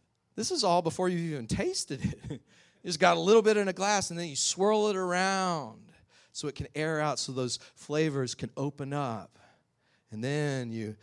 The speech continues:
hold it up, put your nose in the glass, and let those aromas hit you. And then, then you finally get around to tasting it, but you're, you're not, you're not, like, drinking it yet. You're just tasting it. You let the, the wine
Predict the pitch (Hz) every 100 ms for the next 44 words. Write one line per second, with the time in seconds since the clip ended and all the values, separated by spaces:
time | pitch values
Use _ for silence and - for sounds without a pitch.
0 | - - - 135 131 127 131 131 - 143
1 | - 123 131 131 120 120 120 113 123 127
2 | 123 117 - 113 123 131 131 113 117 117
3 | 131 139 135 117 104 92 - - - -
4 | 151 151 - 117 110 104 98 95 135 240
5 | 277 208 113 104 254 302 226 180 220 208
6 | 190 190 185 185 160 202 220 - 185 160
7 | 156 - 196 - - 202 240 247 - -
8 | 185 208 233 - 180 170 - - _ _
9 | _ _ _ _ 131 240 226 208 170 -
10 | 135 110 131 151 - - 190 208 - 156
11 | 127 110 98 117 135 156 190 185 160 123
12 | - - 151 143 165 190 196 185 170 131
13 | 101